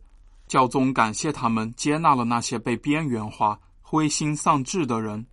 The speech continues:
特别是染上毒瘾和酒瘾的人。教宗说：“我向主的最后晚餐厅团体表达由衷问候。该团体四十年来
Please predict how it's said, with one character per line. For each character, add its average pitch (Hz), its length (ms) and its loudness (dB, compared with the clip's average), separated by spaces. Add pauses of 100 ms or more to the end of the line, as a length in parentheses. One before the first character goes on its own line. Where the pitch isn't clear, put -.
(360)
特 180 160 -2
别 143 160 2
是 156 180 -2
染 120 200 2
上 143 260 0
毒 117 240 -2
瘾 135 260 0 (140)
和 - 240 -2
酒 117 300 -2
瘾 139 180 0
的 113 140 0
人。 110 320 -4 (920)
教 147 180 6
宗 139 240 2
说 120 340 -2 (380)
：“我 131 100 0
向 185 240 2
主 127 200 0
的 123 120 2
最 185 220 2
后 139 240 0
晚 123 180 2
餐 127 220 -2
厅 151 260 -2
团 117 280 -2
体 113 280 -4 (200)
表 113 160 0
达 123 180 6
由 113 220 0
衷 156 280 -2
问 160 220 2
候。 117 340 -8 (480)
该 160 200 6
团 127 260 0
体 120 240 -2
四 123 220 0
十 - 180 0
年 120 220 2
来 110 260 2